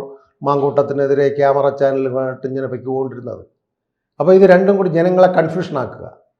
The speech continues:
അത് ഗവൺമെന്റിൻ്റെ ഒരു തന്ത്രമാണ്. അതുകൊണ്ടാണ് ഞാൻ പറയുന്നത്, ആ, പൊതുവെ കേരളത്തിലെ സാംസ്കാരിക ജനത പറയുന്നത് ഇതൊരു കുറുവാ സംഘമാണ്. എൻ ഡി മുന്നണിയുടെ ഒരു,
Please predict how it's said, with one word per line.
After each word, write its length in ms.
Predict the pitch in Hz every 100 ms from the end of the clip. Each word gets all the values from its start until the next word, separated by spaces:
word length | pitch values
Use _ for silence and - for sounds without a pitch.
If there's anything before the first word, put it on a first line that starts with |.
| _ _ _ -
അത് 100 | 185 170
ഗവൺമെന്റിൻ്റെ 480 | 190 202 185 180 185
ഒരു 80 | -
തന്ത്രമാണ്. 400 | 143 151 143 107 104
അതുകൊണ്ടാണ് 420 | 143 196 190 190 185
ഞാൻ 100 | 180 156
പറയുന്നത്, 420 | 151 160 151 117 135 135 - _ _ _ _ -
ആ, 40 | 147 143
പൊതുവെ 300 | 143 151 175 175 151
കേരളത്തിലെ 580 | 156 160 160 160 156 151 - - _ _
സാംസ്കാരിക 560 | 143 151 151 160 156 147 127
ജനത 220 | 135 156 147
പറയുന്നത് 440 | 120 113 101 90 - _ _ _ -
ഇതൊരു 200 | 143 170 170
കുറുവാ 300 | 143 151 160 151
സംഘമാണ്. 500 | 131 113 117 98 110 - _ _ _ _ -
എൻ 60 | 139 147
ഡി 80 | 175 143
മുന്നണിയുടെ 540 | 131 139 135 117 120 - - - _ _ -
ഒരു, 140 | 135